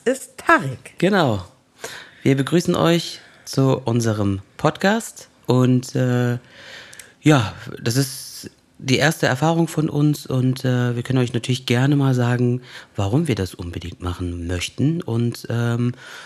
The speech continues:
Speaker 2: ja, erst einmal kann ich ja auch vielleicht kurz darauf eingehen, warum der Podcast so heißt, wie er heißt. Es geht einfach darum, dass wir, äh, Dinge aussprechen wollen, ähm, so aus unserer Sicht. Äh,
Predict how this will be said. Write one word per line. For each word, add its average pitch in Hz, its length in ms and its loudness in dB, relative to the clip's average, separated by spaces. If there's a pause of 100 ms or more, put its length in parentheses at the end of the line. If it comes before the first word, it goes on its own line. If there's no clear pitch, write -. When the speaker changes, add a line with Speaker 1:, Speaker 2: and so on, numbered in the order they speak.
(200)
Speaker 2:
ja, 98 140 0
erst 113 220 -2
einmal 131 200 4
kann 123 140 -2
ich 120 80 -2
ja 123 100 2
auch 110 220 -6 (140)
vielleicht - 280 -6 (160)
kurz - 220 -4
darauf 117 200 -4
eingehen, 113 320 0
warum 107 220 0
der 117 120 0
Podcast - 560 -6
so 110 180 -4
heißt, 107 260 -4
wie 110 80 2
er 127 140 2
heißt. 135 360 -2 (460)
Es - 100 -18
geht - 140 -4
einfach 101 220 -4
darum, 104 460 0 (120)
dass - 220 -8
wir, 127 360 2 (500)
äh, 107 360 0 (120)
Dinge 156 260 4
aussprechen 135 640 0
wollen, 123 420 2 (480)
ähm, 104 420 0
so - 200 -2
aus 104 180 -2
unserer 123 460 0
Sicht. 151 480 -2 (200)
Äh, 123 380 -2